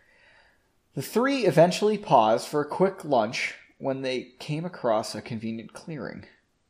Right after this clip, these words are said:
What the hell? Didn't they just eat? Or was that a snack? Uh, let's see here.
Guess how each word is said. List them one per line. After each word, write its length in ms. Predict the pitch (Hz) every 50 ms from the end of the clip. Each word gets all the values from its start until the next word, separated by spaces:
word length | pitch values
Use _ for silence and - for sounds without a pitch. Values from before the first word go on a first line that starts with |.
| _ _ _ _ _ _ _ - - - - -
What 280 | - 339 427 480 480 480
the 160 | - 247 226
hell? 360 | 175 151 160 220 233 214 -
Didn't 300 | 165 - 190 240 277 294
they 160 | 294 285 262 190
just 640 | - - - 151 165 180 202 202 - - - -
eat? 420 | 156 160 196 254 - - - - - _ _ _ _ _ _ _ _ _ -
Or 100 | - 151
was 180 | 175 196 196
that 180 | 202 220 220 208
a 60 | 180
snack? 760 | - - - - 185 190 220 226 202 147 110 104 - - - - _ _ _ _ _ _ _ _ _ _ _ _ _ _ _ _ _ _ _ _ _ _ _ _ _ _ _ _ _ _ _ _ _ _ _ _ _ _ _ _ _ _ _ _ _ _ _ _ _ _ _ _ _ _ _ _ _ _ _ _ _ _ _ _ _ _ -
Uh, 480 | 113 113 113 113 113 117 117 117 120
let's 180 | 147 180 180 -
see 220 | - 165 131 117
here. 540 | 104 104 101 95 85 82 73 67 58 - -